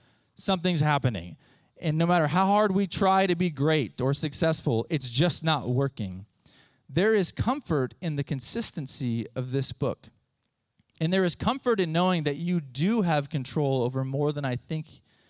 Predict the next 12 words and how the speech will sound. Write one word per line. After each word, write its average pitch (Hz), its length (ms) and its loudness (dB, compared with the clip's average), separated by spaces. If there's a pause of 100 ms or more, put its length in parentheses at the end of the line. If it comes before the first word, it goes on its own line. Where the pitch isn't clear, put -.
(260)
that 117 80 0
you 175 200 4
think 123 420 -4
you 120 80 0
do. 117 340 0 (640)
I 139 80 -2
know 160 140 4
that's 151 180 2
the - 80 -8
case 139 300 -2
for - 120 -8
me. 117 220 -4